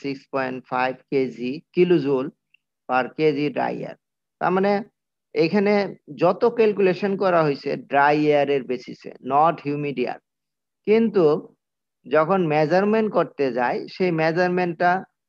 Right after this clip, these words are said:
পুরা সিস্টেমের হইতে পারে। যেমন উদাহরণ হিসেবে হিউমিড ভলিউমের কথা বলতেছি, হিউমিড ভলিউম বলতে বোঝানো হচ্ছে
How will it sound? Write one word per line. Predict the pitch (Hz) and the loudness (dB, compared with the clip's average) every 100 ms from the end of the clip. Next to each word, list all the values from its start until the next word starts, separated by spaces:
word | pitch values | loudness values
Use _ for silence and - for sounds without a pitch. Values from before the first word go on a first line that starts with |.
| - | -6
পুরা | 170 170 160 | 0 2 2
সিস্টেমের | 165 160 180 165 156 | -2 -4 -4 -2 -2
হইতে | 147 139 | -2 -2
পারে। | 127 - - | -6 -8 -8
যেমন | - 147 151 147 143 | -4 -2 0 -2 -4
উদাহরণ | 147 147 151 156 | -4 0 0 0
হিসেবে | 151 151 151 147 | -6 -4 -4 -4
হিউমিড | 139 151 151 151 123 | -4 -4 -4 -8 -6
ভলিউমের | 131 143 143 143 139 | -2 0 0 -2 -6
কথা | 131 127 | -6 -6
বলতেছি, | 120 123 110 117 - - _ _ _ - | -6 -6 -8 -16 -18 -20 _ _ _ -4
হিউমিড | 160 175 175 147 | -2 0 -2 0
ভলিউম | 156 156 160 156 | 2 2 0 0
বলতে | 151 143 147 | -2 -2 -4
বোঝানো | 127 127 131 143 | -4 -4 -4 -6
হচ্ছে | 143 180 320 | -6 -4 -4